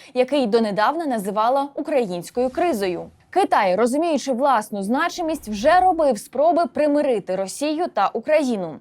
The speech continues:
Зокрема, Пекін запропонував одразу два мирні плани.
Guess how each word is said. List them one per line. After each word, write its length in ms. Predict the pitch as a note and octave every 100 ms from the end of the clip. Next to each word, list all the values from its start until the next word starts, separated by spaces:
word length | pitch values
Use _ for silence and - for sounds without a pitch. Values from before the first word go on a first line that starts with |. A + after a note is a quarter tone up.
| _ - - -
Зокрема, 500 | A3+ F4 G4 F4 G3+
Пекін 380 | - A#3 F#4 E4
запропонував 680 | A3+ G#3+ G#3 B3 B3+ D4 C#4+
одразу 520 | A#3+ A#3 B3 A#3 A#3 -
два 440 | G3+ F#3+ G#3+ B3+
мирні 400 | B3 G3+ G3+ G#3+
плани. 460 | A#3+ D4+ G#3+ F3 C#3+